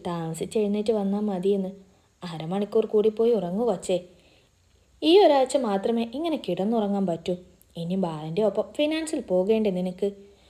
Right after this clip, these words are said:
ജോലിക്കാര്യങ്ങളിൽ ഒരു വിട്ടുവീഴ്ച ഇല്ലാത്തവനാണ്." "ഉറക്കം പോയി ആൻറ്റി, എനിക്കെന്നും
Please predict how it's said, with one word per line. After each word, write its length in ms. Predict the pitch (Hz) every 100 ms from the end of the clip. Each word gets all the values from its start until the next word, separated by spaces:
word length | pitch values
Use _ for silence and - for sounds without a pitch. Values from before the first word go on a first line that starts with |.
| _
ജോലിക്കാര്യങ്ങളിൽ 880 | 277 320 359 403 - 254 262 254 254
ഒരു 160 | 285 302
വിട്ടുവീഴ്ച 600 | 185 175 - 285 262 -
ഇല്ലാത്തവനാണ്." 720 | 233 180 196 254 247 180 170 180 _ _ _ _ _ _ _
"ഉറക്കം 420 | 175 165 - 208 226
പോയി 200 | 208 214
ആൻറ്റി, 260 | 196 196 196 - _ -
എനിക്കെന്നും 540 | 320 311 226 196 208